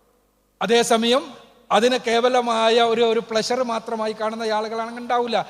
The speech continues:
അതിനൊരുപാട് മാർഗങ്ങളുണ്ടല്ലോ. അപ്പോൾ വിവാഹം ഉണ്ടാകും. ഹിന്ദു സമൂഹത്തിലുള്ളതുപോലെ തന്നെ, ക്രിസ്ത്യൻ സമൂഹത്തിലുള്ളതുപോലെ തന്നെ. അവിടെ എന്താണ്? അവിടുത്തെ പെണ്ണുങ്ങൾ അനുഭവിക്കുന്ന പ്രയാസം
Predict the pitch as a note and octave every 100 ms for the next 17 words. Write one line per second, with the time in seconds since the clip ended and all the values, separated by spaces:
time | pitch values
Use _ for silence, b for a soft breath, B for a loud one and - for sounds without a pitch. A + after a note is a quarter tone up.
0 | - G3+ A3+ A3+ A3+ A3+ A3 G3+ G3+ F#3+
1 | F3 E3 B2+ - _ _ _ _ _ -
2 | C4 D#4 C4 A#3+ G#3+ G#3 F#3+ E3 C#3+ -
3 | - _ F3 F#3+ G#3 G3+ G3 G3+ G#3 G#3
4 | G#3 G3+ G#3 G3+ G3+ G#3 - - _ _
5 | F#3 - A#3 A3+ G#3+ G#3+ G#3+ A3 A3 A3
6 | A3 G#3 G#3+ G#3+ G#3+ - _ _ - B3
7 | E4 D#4+ B3+ A3 G#3+ G#3 G3 - - -
8 | G#3 C#4 D#4 D#4 C#4+ G#3 A3+ A#3 A#3+ A#3
9 | A3+ A3 G3+ A3 A3 A3 G#3+ G3+ G3 G3
10 | G3+ G#3 F#3+